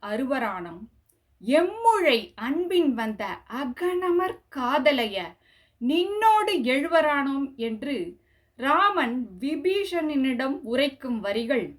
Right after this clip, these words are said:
மிகவும் சிறப்பானவை. "இதனை இதனால் இவன் முடிக்கும்" என்றாய்ந்து அதனை அவன் கண் விடல்.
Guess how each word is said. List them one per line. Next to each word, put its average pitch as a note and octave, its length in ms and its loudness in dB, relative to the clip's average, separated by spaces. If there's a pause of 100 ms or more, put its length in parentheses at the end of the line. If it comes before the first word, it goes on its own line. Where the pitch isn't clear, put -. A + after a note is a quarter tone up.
மிகவும் G4+ 460 0
சிறப்பானவை. A3 680 -6 (1080)
"இதனை E4+ 720 2
இதனால் C#4 720 0
இவன் D4+ 360 2
முடிக்கும்" D4+ 680 -4
என்றாய்ந்து A3 1040 -2
அதனை A#3 720 -2
அவன் A3 360 -4
கண் A#3+ 340 -6
விடல். G#3 360 -2